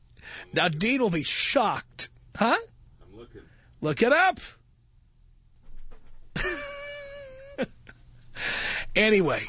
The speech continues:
Speaker 1: wh-, while they look, while they go Googling over there, uh, here is my question for you, okay?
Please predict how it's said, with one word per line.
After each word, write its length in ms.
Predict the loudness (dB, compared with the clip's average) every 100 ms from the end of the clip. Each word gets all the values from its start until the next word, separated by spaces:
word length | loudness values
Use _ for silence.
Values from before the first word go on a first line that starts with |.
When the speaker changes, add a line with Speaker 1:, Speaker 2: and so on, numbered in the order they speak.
| 0
Speaker 1:
wh-, 180 | 2 4
while 240 | 6 4 4
they 180 | 2
look, 260 | 2 -2 0
while 240 | 2 2
they 160 | 2 0
go 240 | 2 0
Googling 560 | 2 2 2 0 -2 -2
over 240 | -4 -4
there, 300 | -2 0 0 -2 -12 -12 -4 2
uh, 300 | 4 4 2
here 240 | 4 6
is 120 | 6 6
my 180 | 2
question 380 | 4 4 4 2
for 100 | 2
you, 240 | 2 2 2
okay? 580 | 0 4 4 4 0